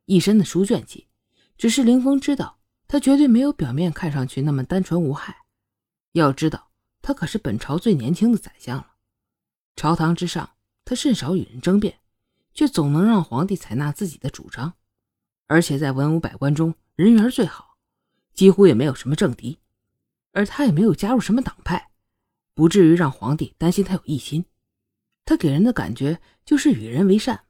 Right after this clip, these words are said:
爱国爱民的简单文官。只是他真的这么简单吗？凌风很怀疑。不过不管如何，想要成就大事儿，有他的帮忙，绝对会如虎添翼。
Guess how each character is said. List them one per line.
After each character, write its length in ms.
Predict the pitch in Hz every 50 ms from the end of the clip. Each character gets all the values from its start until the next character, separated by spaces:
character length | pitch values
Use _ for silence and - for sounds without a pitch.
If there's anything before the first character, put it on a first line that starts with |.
| _ _ _ _ _ _ _ _
爱 180 | _ 175 180 156
国 140 | 135 - 156
爱 180 | 170 185 170
民 180 | 143 113 135 160
的 80 | 165 139
简 200 | - - - 110
单 160 | 147 156 139
文 180 | - 135 143
官。 240 | 160 185 196 208 208 - _ _ _ _ _ _ _ _ _ _ _ _ _ _
只 120 | - 208
是 120 | 202 226 262
他 100 | - 269
真 220 | 269 - 311 320
的 80 | 339 254
这 120 | - -
么 80 | 113 117
简 240 | - - - - -
单 160 | - 127 143
吗？ 160 | 175 151 - _ _ _ _ _ _ _ _ _ _ _ _ _
凌 200 | - 147 147 147
风 160 | - - 156
很 160 | 151 139 123 107
怀 220 | - - 110 113
疑。 220 | 127 127 139 - _ _ _ _ _ _ _ _ _ _ _ _ _
不 100 | _ 254
过 120 | 247 294 294
不 140 | 285 -
管 160 | 254 208 127 113
如 160 | 127 156 196
何， 300 | - - 135 165 - _ _ _ _ _ _ _ _ _
想 200 | - - 160 156
要 80 | 160
成 200 | 175 - - 143
就 100 | 151 156
大 180 | 147 - 160 -
事 140 | - - -
儿， 140 | - - _ _ _ _ _ _ _ _ _
有 120 | 175 170
他 140 | 175 - 233
的 100 | 226 202
帮 200 | - 220 226 214
忙， 320 | 180 147 156 185 180 - _ _ _ _ _
绝 160 | _ - 185 220
对 120 | 285 269
会 160 | 202 - 147 135
如 160 | 120 120 127
虎 160 | - _ -
添 300 | - - - 151 175 220
翼。 180 | 214 131 -